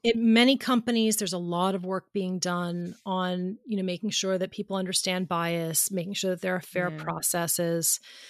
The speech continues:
Speaker 1: Um, so there's a lot of good things have happened over the last several years,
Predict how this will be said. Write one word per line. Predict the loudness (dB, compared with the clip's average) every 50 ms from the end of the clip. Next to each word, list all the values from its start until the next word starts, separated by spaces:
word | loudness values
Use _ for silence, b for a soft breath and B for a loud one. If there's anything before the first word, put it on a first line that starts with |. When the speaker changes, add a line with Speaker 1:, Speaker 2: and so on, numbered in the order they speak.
| B B B
Speaker 1:
Um, | B -4 -4 -2 0 2
so | 4 4 4
there's | 6 6 4 4 2 -2 _ _ _ -2
a | -2
lot | 0 2 4 4 4 2 0 _ _
of | -4 -2 -2 -2 -2 0
good | 2 2 2 2 0
things | -2 -2 0 0 -2 -2
have | -4 -4
happened | -6 -4 -4 -2 -2 -2 0 0
over | 0 -2 -2
the | -4
last | -4 -4 -4 -4 -2 0 2 2
several | 2 2 0 -2 -2 -4 -4
years, | -4 -4 -4 -2 0 0 0 -2 -4